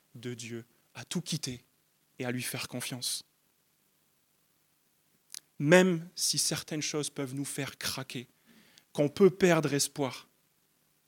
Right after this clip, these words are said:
le projet de Dieu de consoler les hommes, lui, il ne s'arrête pas.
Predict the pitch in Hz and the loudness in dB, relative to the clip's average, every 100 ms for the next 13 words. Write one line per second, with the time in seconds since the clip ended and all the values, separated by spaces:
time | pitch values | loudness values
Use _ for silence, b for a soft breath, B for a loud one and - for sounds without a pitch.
0 | _ _ _ _ - 135 - - 170 156 | _ _ _ _ -2 -2 2 6 8 8
1 | 175 165 147 135 151 160 139 - 156 147 | 4 4 2 2 2 2 2 -2 -6 -2
2 | 151 147 135 123 147 131 139 - b b | -2 -2 -2 -2 -2 -2 -4 -8 b b
3 | b - 135 120 120 - 123 | b -2 0 -4 -8 -10 -12